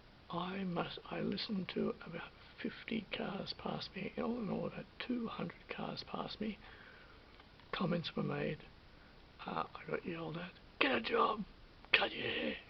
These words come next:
Get it! Even though my hair was to here at the time. Um, Get a, get a job! And, um,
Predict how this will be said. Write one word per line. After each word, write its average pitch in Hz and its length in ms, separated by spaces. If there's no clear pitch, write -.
Get 202 140
it! 262 80
Even 175 160
though 156 100
my 151 160
hair 208 180
was 214 140
to - 100
here - 200
at - 60
the - 100
time. 190 220
Um, 185 320
Get 240 120
a, - 500
get - 120
a - 80
job! - 540
And, 165 400
um, 170 340